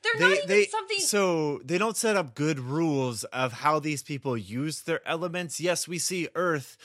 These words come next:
Speaker 2: burrow and come out. We see Fire at one point start a flame on his thumb, but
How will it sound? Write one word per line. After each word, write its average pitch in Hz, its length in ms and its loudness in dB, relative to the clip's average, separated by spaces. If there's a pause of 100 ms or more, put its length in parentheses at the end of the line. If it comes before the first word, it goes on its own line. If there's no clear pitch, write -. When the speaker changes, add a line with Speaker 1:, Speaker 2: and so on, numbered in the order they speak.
(240)
Speaker 2:
burrow 151 680 4
and 135 320 -6
come 139 240 -4
out. 123 340 0 (240)
We 143 160 -4
see 147 240 -4
Fire 160 560 0
at 139 260 0
one 143 280 -4
point 135 500 -4
start 160 420 0
a 147 60 0
flame 160 480 -4
on 135 260 -4
his 127 260 -4
thumb, 120 600 0 (240)
but 156 420 0